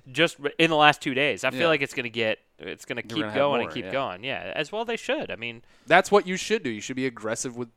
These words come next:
Speaker 2: surgery now. Y-, y-, you know, or whatever. I mean, obviously, maybe they wanna avoid surgery, but, like,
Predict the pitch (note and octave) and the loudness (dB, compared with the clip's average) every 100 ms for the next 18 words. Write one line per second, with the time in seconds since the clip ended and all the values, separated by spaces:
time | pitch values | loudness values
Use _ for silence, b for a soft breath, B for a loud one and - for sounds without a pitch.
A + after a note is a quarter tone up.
0 | _ - - B2 A2 G2+ G#2 G2+ G2+ _ | _ -16 -10 -6 -4 -6 -8 -10 -16 _
1 | - A2 A2 E2 - _ _ _ _ _ | -14 -8 -8 -8 -18 _ _ _ _ _
2 | _ _ _ _ - - - - G2+ F2 | _ _ _ _ -18 -16 -16 -14 -14 -12
3 | D#2+ _ _ _ _ A2 G#2+ F#2+ G#2 F#2+ | -16 _ _ _ _ -6 -6 -4 -4 -4
4 | - A2+ G#2+ G2 _ _ A#2+ A#2+ A#2+ B2 | -6 -8 -8 -12 _ _ -2 0 -4 -6
5 | A#2 G#2+ _ _ - A2+ A2+ A2 G#2+ G#2+ | -8 -10 _ _ -10 -6 -2 -2 -2 -2
6 | A#2+ E3 D3+ C#3+ A#2+ A#2+ A2+ A#2+ - B2 | 2 4 4 0 -4 -6 -4 -4 -2 -2
7 | - | -2